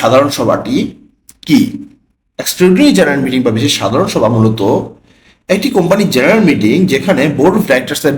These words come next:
পাশাপাশি শেয়ার হোল্ডাররা উপস্থিত থাকেন। সাধারণ শেয়ার হোল্ডাররা তাদের মতামত প্রকাশের সুযোগ, ভোটাধিকার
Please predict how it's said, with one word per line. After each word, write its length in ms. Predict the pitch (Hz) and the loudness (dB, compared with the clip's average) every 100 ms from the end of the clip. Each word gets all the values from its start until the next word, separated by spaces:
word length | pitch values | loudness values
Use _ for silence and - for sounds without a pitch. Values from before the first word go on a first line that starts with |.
| 135 | -2
পাশাপাশি 480 | 135 135 135 - 127 - - - - - | -2 -2 -2 0 0 0 -4 -14 -4 2
শেয়ার 220 | 233 262 | 2 4
হোল্ডাররা 400 | 208 139 107 117 - - - | 4 4 2 2 0 -2 -12
উপস্থিত 320 | - 143 - - | -6 -6 -6 -8
থাকেন। 260 | 101 90 - - _ _ _ _ _ _ _ _ - | -8 -6 -10 -12 _ _ _ _ _ _ _ _ -10
সাধারণ 360 | - 117 202 247 | -2 0 2 2
শেয়ার 160 | 190 160 | 0 0
হোল্ডাররা 280 | 143 127 127 | 2 2 2
তাদের 180 | 110 113 107 | 2 2 2
মতামত 360 | 104 101 107 107 | 0 -2 -4 -2
প্রকাশের 420 | 113 107 107 - 254 | -2 0 0 0 0
সুযোগ, 340 | - 175 185 117 113 - _ _ _ | -2 0 2 2 -2 -12 _ _ _
ভোটাধিকার 580 | - 202 294 226 185 | -2 0 2 0 0